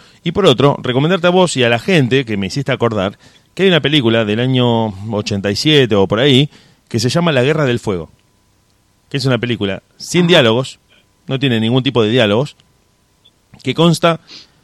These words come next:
Speaker 1: durante todo el desarrollo de la película de, eh, la guerra entre dos clanes por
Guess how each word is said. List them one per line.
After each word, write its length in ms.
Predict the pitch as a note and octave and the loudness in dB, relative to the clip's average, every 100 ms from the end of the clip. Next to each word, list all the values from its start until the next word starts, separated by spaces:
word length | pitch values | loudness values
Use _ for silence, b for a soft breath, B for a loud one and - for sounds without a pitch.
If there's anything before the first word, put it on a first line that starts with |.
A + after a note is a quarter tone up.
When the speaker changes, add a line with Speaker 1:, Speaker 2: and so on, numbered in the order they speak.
| B | B
Speaker 1:
durante 360 | A2 A#2 A#2 B2 | 0 2 2 0
todo 180 | E3+ E3 | 2 2
el 580 | C#3+ C3+ A#2+ A2+ A2+ | 0 0 0 0 -2
desarrollo 440 | A2+ A#2 C3 D#3 E3 | -2 -2 -4 0 2
de 40 | |
la 80 | D3+ | 2
película 440 | D3+ F3 F3 E3+ | 0 -2 0 0
de, 360 | C3 B2 D3 - - | 0 0 0 -2 -10
eh, 240 | - A2 G#2+ | -8 -4 -2
la 140 | A2+ | 0
guerra 280 | C3+ B2+ A#2 | 0 0 -2
entre 220 | G#2+ C3 | -2 0
dos 140 | D#3 D#3 | 2 0
clanes 480 | E3+ E3 E3+ - - _ _ _ _ _ _ - | 0 0 -2 -4 -12 _ _ _ _ _ _ -6
por 260 | G#2 G2+ | -4 -4